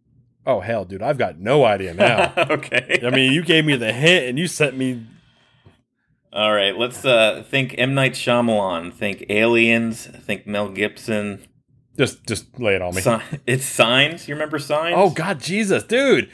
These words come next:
Speaker 1: You're being a lot meaner than me than I'm being you. <laughs> Holy
Speaker 2: I
Speaker 1: crap.
Speaker 2: went, you know, I went back a ways.
Speaker 1: No, I am jumping my next one because I, I've got standbys.
Speaker 2: Okay.
Speaker 1: Uh, let's do this one here.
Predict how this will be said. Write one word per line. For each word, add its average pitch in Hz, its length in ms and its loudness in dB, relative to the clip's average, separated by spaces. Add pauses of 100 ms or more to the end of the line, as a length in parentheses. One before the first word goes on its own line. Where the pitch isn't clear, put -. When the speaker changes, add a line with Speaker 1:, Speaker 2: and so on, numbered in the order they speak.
(180)
Speaker 1:
You're 254 140 -4
being 294 220 0
a 185 40 2
lot 185 200 2
meaner 294 300 4
than 190 220 2
me 156 180 2
than 147 140 2
I'm 196 140 4
being 185 220 2
you. 285 560 4
<laughs> - 60 -18 (560)
Holy 247 240 2
Speaker 2:
I - 60 -4
Speaker 1:
crap. 262 360 4
Speaker 2:
went, - 40 -8
you - 60 -4
know, 622 200 0
I 311 120 -2
went 247 180 -6
back 139 240 4
a 135 80 -2
ways. 127 520 -4 (280)
Speaker 1:
No, 196 440 4
I 214 140 2
am 254 200 0
jumping 190 400 0
my 151 140 4
next 151 380 2
one 120 200 0
because 120 320 2
I, 151 280 -4
I've 170 180 2
got 180 180 4
standbys. 113 720 0 (520)
Speaker 2:
Okay. 113 500 -8 (240)
Speaker 1:
Uh, 151 280 6
let's 170 160 -2
do 165 180 2
this 156 180 0
one 143 160 0
here. 107 360 0